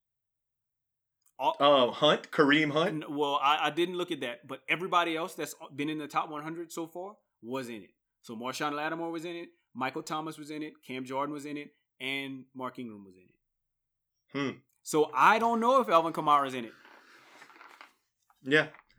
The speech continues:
Speaker 2: No, no, no. He's, he's in it because they said the last rookie,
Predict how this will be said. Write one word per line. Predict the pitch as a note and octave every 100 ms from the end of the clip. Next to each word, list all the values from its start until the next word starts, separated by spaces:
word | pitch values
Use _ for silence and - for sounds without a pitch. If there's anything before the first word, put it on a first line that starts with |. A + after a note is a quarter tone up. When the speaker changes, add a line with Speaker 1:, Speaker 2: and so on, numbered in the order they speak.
| - -
Speaker 2:
No, | D#3+ G3 E3 -
no, | E3 E3+ G#2+
no. | G2+ A#3 D3
He's, | F#3 G3 G2+ - _ _ _ _ _ _ _ _ _ _ _ _ _
he's | G3+ A3 - -
in | A#3 C4+
it | D3+ D3 _
because | C#3+ F3 G#3+ F3+
they | F#3 F3
said | - G#3+ G#3 D#3+ D#3 B2
the | C#3
last | C3 F3 F#3 E3+ -
rookie, | A#2+ F3 F#3 A#2+ G#2